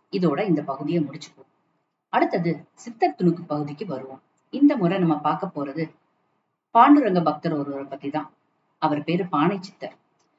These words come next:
பண்டரிபுரத்துல ரக்கா என்ற பானை சித்தர் ஒருத்தர் இருந்தாரு. அவரு ஆரம்பத்துல ஒரு பானை குயவர் மட்டும்தான். அவர் மனைவி ஒரு பெண் குழந்தையோட பானை செய்யற தொழிலை செஞ்சுட்டு வந்தாரு.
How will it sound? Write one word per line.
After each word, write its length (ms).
பண்டரிபுரத்துல 800
ரக்கா 360
என்ற 220
பானை 340
சித்தர் 340
ஒருத்தர் 320
இருந்தாரு. 420
அவரு 480
ஆரம்பத்துல 600
ஒரு 180
பானை 340
குயவர் 320
மட்டும்தான். 480
அவர் 200
மனைவி 600
ஒரு 200
பெண் 260
குழந்தையோட 580
பானை 380
செய்யற 200
தொழிலை 380
செஞ்சுட்டு 320
வந்தாரு. 380